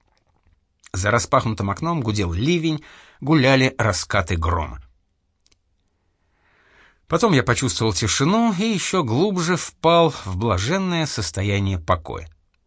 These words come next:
Но в самый непробиваемый сон уже давно не раннего утра вдруг ворвался тревожный голос моего соседа Николая Телкова.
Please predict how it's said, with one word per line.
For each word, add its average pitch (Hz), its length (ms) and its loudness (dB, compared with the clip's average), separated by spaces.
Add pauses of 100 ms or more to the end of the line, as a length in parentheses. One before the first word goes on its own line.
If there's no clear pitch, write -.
(1300)
Но 165 180 0
в - 80 -10
самый 147 460 0
непробиваемый 117 1120 0
сон 175 480 -2
уже 147 260 -2
давно 131 540 2
не 131 180 4
раннего 110 640 2
утра 190 460 0 (460)
вдруг 143 420 2
ворвался 156 540 4
тревожный 131 580 2
голос 165 420 0
моего 147 280 0
соседа 139 640 0
Николая 131 680 4
Телкова. 117 840 0